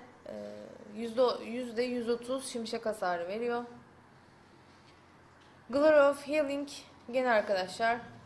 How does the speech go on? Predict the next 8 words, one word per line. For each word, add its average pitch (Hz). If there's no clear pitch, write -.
H 240
P 220
yeniliyor. 240
Holy 262
Light 262
on 285
saniyeliğine 196
arkadaşlar 196